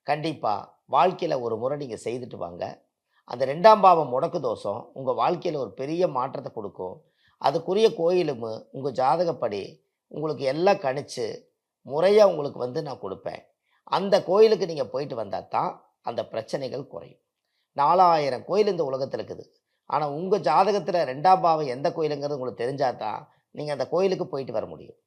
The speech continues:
அப்ப அதை நம்ம சரி பண்ணும்போது தான் உங்க பிரச்சனை தானா தீரும்.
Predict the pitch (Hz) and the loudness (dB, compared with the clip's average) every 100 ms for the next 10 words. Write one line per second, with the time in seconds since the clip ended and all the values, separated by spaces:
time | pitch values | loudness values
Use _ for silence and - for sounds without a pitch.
0 | _ _ _ - 139 151 135 151 196 180 | _ _ _ -4 0 2 4 4 2 2
1 | 151 175 208 196 170 135 123 110 107 - | 0 2 4 2 2 0 0 0 -2 -4
2 | - _ _ - 135 - 143 - 190 175 | -12 _ _ -8 -6 -4 -6 -4 -4 -2
3 | 127 101 107 - - - | -2 -2 -4 -8 -16 -20